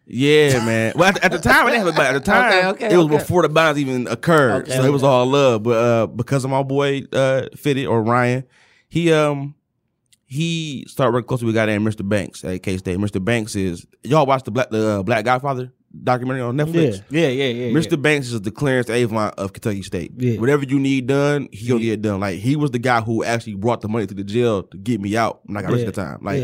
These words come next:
Speaker 3: Yeah.
Speaker 2: Right.
Speaker 1: but Mister Banks ran for city council. He knew all the people in Frankfurt. He just was the, the man.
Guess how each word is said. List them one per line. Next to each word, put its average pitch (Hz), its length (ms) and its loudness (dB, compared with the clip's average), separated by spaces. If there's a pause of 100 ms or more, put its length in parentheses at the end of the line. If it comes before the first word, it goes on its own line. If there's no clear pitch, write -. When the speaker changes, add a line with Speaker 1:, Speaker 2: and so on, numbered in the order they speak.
(140)
Speaker 3:
Yeah. 120 60 -8
Speaker 2:
Right. 113 260 -6 (100)
Speaker 1:
but 113 140 0
Mister 117 240 0
Banks 123 440 -2 (160)
ran 110 180 -4
for 90 60 -12
city 104 180 -6
council. 123 400 -2
He 110 100 -2
knew 117 220 0
all 107 140 0
the 101 40 -2
people 98 280 -6
in 92 260 -6
Frankfurt. 117 580 -4
He 123 120 -4
just 123 260 -4
was 104 180 -6
the, 78 120 -16 (140)
the 107 140 -8
man. 151 360 -4